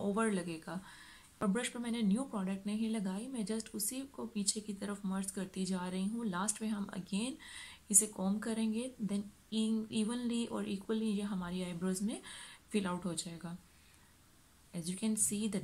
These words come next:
difference between both eyes। ये कितनी खिली खिली सी और नीट आंख लग रही है और मेरी दूसरी आंख जो है वो काफ़ी डल डल सी फील हो रही है।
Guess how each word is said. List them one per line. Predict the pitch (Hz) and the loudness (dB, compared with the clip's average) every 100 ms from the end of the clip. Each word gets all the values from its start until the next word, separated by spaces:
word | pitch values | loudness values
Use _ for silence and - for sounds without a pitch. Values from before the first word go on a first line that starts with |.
| 147 | -2
difference | 160 - 214 226 - | -4 -2 0 2 2
between | 196 - 190 196 175 | 2 4 6 6 4
both | 202 - 185 | 0 0 0
eyes। | 196 269 - - - - - - | 2 2 2 -4 -14 -16 -10 -2
ये | 165 | 0
कितनी | 202 202 - 233 226 | 0 -2 0 0 0
खिली | - 190 202 | 0 0 0
खिली | - 202 208 | 0 2 2
सी | 202 208 202 | 2 0 -2
और | 196 175 180 | -2 -2 0
नीट | 180 190 214 214 180 | 4 6 6 2 -2
आंख | 180 190 | 2 2
लग | 196 180 | 0 0
रही | 180 180 | 0 4
है | 196 196 | 4 4
और | - 180 175 170 175 | 0 -2 -4 -4 -2
मेरी | 180 180 | 0 0
दूसरी | 165 185 - 226 | 0 0 0 -2
आंख | 202 196 | 2 2
जो | 196 | 4
है | 190 | 2
वो | |
काफ़ी | 196 190 190 | 0 -2 -2
डल | 180 180 180 | -2 -2 0
डल | 190 | 2
सी | 190 190 | 2 0
फील | 185 175 | -2 -4
हो | 175 | -4
रही | 175 175 | -4 -2
है। | 190 | -2